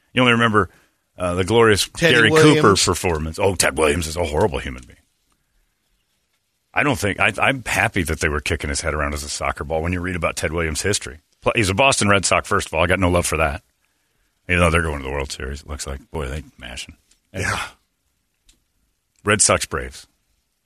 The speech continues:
Speaker 1: America said, "No, thank you."
Speaker 3: Thr-, was it three grand slams so far?
Speaker 1: Yeah. They're killing it. Every time the
Speaker 3: Ridiculous.
Speaker 1: bases are loaded, that ball's going out. It's good. Anyways.
Speaker 3: Good. I, I hate the Astros.
Speaker 1: I don't know who to hate more in that one.
Speaker 3: I'm going for National League, and I'd never say that, but I'm going for the National League, whoever that
Speaker 1: No
Speaker 3: is.
Speaker 1: kidding.
Speaker 3: Oh, yeah.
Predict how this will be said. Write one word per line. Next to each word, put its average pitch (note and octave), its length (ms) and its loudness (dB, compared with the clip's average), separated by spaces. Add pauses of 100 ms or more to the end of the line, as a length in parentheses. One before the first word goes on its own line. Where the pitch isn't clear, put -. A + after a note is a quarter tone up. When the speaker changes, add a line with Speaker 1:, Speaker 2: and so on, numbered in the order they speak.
(300)
Speaker 1:
America D#2 440 -4
said, D2 320 -6
"No, D2 140 -8
thank C2+ 320 -10
you." - 60 -20 (220)
Speaker 3:
Thr-, - 400 -10
was A#2+ 160 -6
it F#2+ 80 -4
three A#2 240 0
grand A#2+ 280 2
slams A2 300 0
so B2+ 140 -2
far? C3 240 -4
Speaker 1:
Yeah. G2 220 2 (240)
They're A2+ 140 2
killing D#3 380 2
it. E2 80 0
Every A2 120 2
time C3+ 120 4
the B2 60 4
Speaker 3:
Ridiculous. A2+ 240 2
Speaker 1:
bases G2 80 2
are F2+ 40 2
loaded, E2+ 220 0
that E2+ 120 0
ball's F2 220 0
going D#2 220 -10
out. C2+ 180 -16 (120)
It's - 80 -20
good. F#2 240 -14 (280)
Anyways. C2+ 260 -16
Speaker 3:
Good. G#2 320 0
I, F2+ 140 -6
I F2 420 -12
hate G2 160 -10
the F2+ 100 -12
Astros. E2 440 -8 (500)
Speaker 1:
I - 40 -12
don't A#2 100 0
know G#2+ 60 4
who A2+ 100 4
to F#2+ 60 4
hate F#2 140 0
more F2 200 -2
in D2+ 80 -4
that C#2+ 160 -10
one. C#2+ 120 -16 (180)
Speaker 3:
I'm D3 140 2
going D3 140 4
for B2 120 4
National A#2+ 340 2
League, G2 80 0
and G2+ 120 2
I'd A2 140 4
never G#2+ 220 4
say F#2+ 180 2
that, F#2+ 200 0
but F#2+ 100 -2
I'm G2 80 0
going G2 160 2
for G2 100 -4
the F#2+ 60 -2
National F#2+ 340 0
League, F2+ 100 -8
whoever F#2+ 240 -6
that F2+ 160 -4
Speaker 1:
No A2+ 160 6
Speaker 3:
is. - 100 4
Speaker 1:
kidding. C3 260 0
Speaker 3:
Oh, A2 120 4
yeah. G#2 140 0